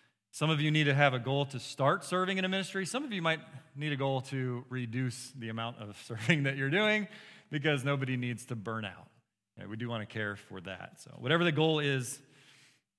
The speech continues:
uh, fitting there. All right, we're making good progress. The third questions are financial questions. First is, are my finances in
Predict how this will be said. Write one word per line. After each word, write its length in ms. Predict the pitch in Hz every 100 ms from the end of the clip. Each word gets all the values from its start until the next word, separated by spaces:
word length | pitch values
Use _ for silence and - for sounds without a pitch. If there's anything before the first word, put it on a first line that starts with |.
| - -
uh, 120 | 104
fitting 340 | - 120 107 95
there. 240 | 95 110 - _ _ _ _ _ _ _ _ _ -
All 140 | 175 220
right, 200 | 202 147
we're 100 | 156
making 240 | 190 190
good 180 | 185 170
progress. 540 | 190 190 190 214 226 - - -
The 100 | 151
third 400 | - 190 196 170
questions 960 | 165 170 165 - 180 175 175 151 - -
are 320 | 147 147 151
financial 800 | - 147 151 147 139 151 - 156
questions. 1000 | - 139 131 - - 131 113 104 - - - - - _ _ _ _ _ _ _ _ _ _ _ _ _ -
First 400 | 156 143 - -
is, 440 | 147 135 123 - -
are 160 | 139
my 200 | 135 135
finances 760 | 127 - 156 156 151 139 143 139
in 240 | 143 135